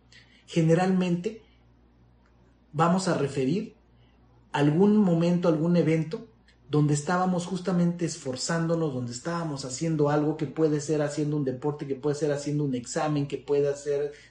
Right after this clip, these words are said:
tocando una pieza musical, que puede ser, eh, eh, conquistando a, a, a mi pareja. Es donde estamos, como dice él, haciendo un esfuerzo para lograr algo difícil y valioso.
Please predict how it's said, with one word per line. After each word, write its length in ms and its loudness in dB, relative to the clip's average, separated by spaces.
tocando 500 0
una 240 0
pieza 300 0
musical, 680 -4
que 140 -4
puede 400 4
ser, 400 2
eh, 580 4
eh, 380 -4
conquistando 840 2
a, 100 4
a, 380 -8
a 20 -6
mi 140 -2
pareja. 720 0
Es 220 0
donde 220 6
estamos, 400 0
como 240 0
dice 240 0
él, 180 0
haciendo 460 2
un 120 4
esfuerzo 560 2
para 240 -2
lograr 420 0
algo 520 2
difícil 760 -4
y 80 0
valioso. 540 -2